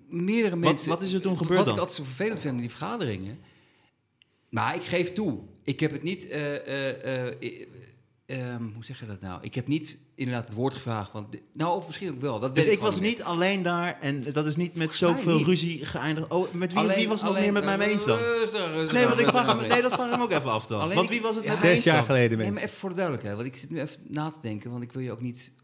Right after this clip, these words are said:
Speaker 1: hier
Speaker 2: Volgens mij was je er niet bij, Sander.
Speaker 1: Ja, oh, ik was zeker bij die vergadering.
Speaker 3: Jawel, was er wel bij.
Speaker 1: Alleen, alleen, ehm, ehm, het rare was, wat ik ervan geleerd heb,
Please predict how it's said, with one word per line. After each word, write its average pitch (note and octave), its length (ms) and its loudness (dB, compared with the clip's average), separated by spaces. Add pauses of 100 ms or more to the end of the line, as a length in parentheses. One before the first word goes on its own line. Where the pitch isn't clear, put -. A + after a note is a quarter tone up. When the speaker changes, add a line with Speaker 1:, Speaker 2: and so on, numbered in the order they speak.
(560)
Speaker 1:
hier A#2+ 460 -12 (120)
Speaker 2:
Volgens F#3+ 320 0
mij G#3+ 180 4
was F#3+ 160 2
je F#3+ 80 0
er E3+ 80 0
niet F3 160 0
bij, F#3+ 180 0
Sander. E2+ 300 -6 (480)
Speaker 1:
Ja, C3+ 200 -2
oh, F3+ 180 4
ik F3+ 80 -2
was D#3+ 200 -8
zeker F3 260 -2
bij E3 120 -2
die C#3+ 100 0
vergadering. F3 480 -4
Speaker 3:
Jawel, G#2 240 0
was A#2+ 120 -2
er A#2 60 -10
wel A2+ 160 0
bij. F2+ 100 -8
Speaker 1:
Alleen, D#3 560 0
alleen, D3 560 -2
ehm, B2+ 520 -4 (260)
ehm, A2+ 520 -8 (320)
het - 280 -12
rare E3+ 300 -8
was, A2+ 500 -8 (1120)
wat B2+ 300 -4
ik G#3 140 -4
ervan B2+ 220 -8
geleerd B2+ 360 -4
heb, G2 220 -10